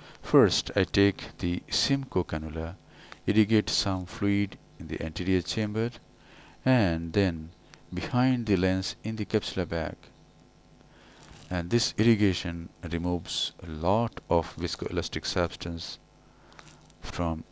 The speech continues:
inside the eye.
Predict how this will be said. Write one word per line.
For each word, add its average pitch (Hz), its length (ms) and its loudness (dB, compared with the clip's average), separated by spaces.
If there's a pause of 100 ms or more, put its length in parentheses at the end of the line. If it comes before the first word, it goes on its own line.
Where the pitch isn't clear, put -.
inside 85 680 0 (1500)
the 82 260 -6
eye. 82 240 -4